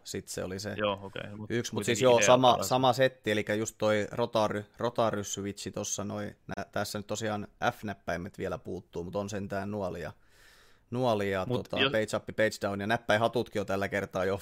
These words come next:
Speaker 1: va-, valmiiksi jo-, jollain järkevähköllä profiililla. Tää on kyllä ihan mielenkiintoisen näköinen.
Speaker 2: Juu. Niin, t-, sanotaan, että tos-, tossa näppiksessä ehkä se homma kiteytyy yhteen asiaan, mistä me molemmat ollaan samaa mieltä, eikä koske nyt pelkästään tätä Cooler Masterin näppistä, vaan yleisestikin näitä isojen valmistajia.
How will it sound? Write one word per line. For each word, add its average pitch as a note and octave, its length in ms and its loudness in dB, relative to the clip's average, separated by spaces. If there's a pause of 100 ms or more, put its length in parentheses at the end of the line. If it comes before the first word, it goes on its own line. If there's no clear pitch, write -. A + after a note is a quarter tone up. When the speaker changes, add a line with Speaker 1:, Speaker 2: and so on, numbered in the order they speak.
Speaker 1:
va-, C3 200 0
valmiiksi G2 460 0
jo-, G2 180 -2
jollain G#2 320 0
järkevähköllä G2 640 -4
profiililla. G2+ 580 -6 (120)
Tää C3 120 4
on C3 60 4
kyllä B2 120 2
ihan A2+ 100 0
mielenkiintoisen G#2 500 -4
näköinen. G#2+ 320 -6
Speaker 2:
Juu. G#2+ 140 -6 (380)
Niin, B2+ 300 2
t-, C#3 120 2
sanotaan, C#3+ 320 4
että C#3 120 -4
tos-, D#3+ 280 0
tossa E3 280 0
näppiksessä C#3 680 0
ehkä B2+ 280 4
se A#2 220 0 (220)
homma B2 300 2
kiteytyy A2+ 640 2
yhteen A2 320 0
asiaan, G#2 420 2
mistä G2 280 -8
me G2+ 80 -4
molemmat G#2 500 0
ollaan G2 320 -2
samaa G2+ 360 0
mieltä, G2 400 0
eikä G#2 200 2
koske A#2 260 -2
nyt A#2+ 140 -4
pelkästään A2+ 560 0
tätä - 200 -2
Cooler A#2+ 340 2
Masterin G#2 400 -4
näppistä, G2+ 400 -6
vaan G2 160 4
yleisestikin G#2 600 -2
näitä F2 220 -2
isojen F#2+ 400 -2
valmistajia. F#2 640 -6